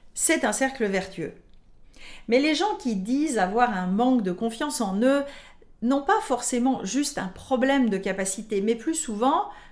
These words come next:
un problème d'image d'eux-mêmes. Donc ça ne dépend pas seulement d'apprendre et de s'entraîner. « Je ne suis pas capable » devient une sorte d'auto-jugement. Je pense, je crois que je ne suis pas capable, que je suis nul.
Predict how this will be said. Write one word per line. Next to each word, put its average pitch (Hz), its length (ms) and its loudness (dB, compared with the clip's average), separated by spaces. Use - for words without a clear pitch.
un 208 80 -6
problème 240 480 2
d'image 208 640 0
d'eux-mêmes. 151 560 -6
Donc 269 260 -4
ça 233 220 0
ne 226 60 0
dépend 214 280 -2
pas 175 140 -4
seulement 240 640 2
d'apprendre 220 680 0
et 262 140 2
de 196 140 0
s'entraîner. « 196 640 -4
Je 190 260 0
ne 330 120 0
suis 311 180 -4
pas 233 180 0
capable » 240 720 0
devient 254 420 0
une 240 120 2
sorte 269 380 -2
d'auto-jugement. 233 1200 0
Je 202 120 0
pense, 208 500 2
je 208 100 2
crois 294 340 4
que 240 160 0
je 214 80 -4
ne 208 80 -4
suis 202 140 -10
pas 233 120 2
capable, 247 480 0
que 170 120 -8
je 175 140 -4
suis 254 280 0
nul. 180 280 -2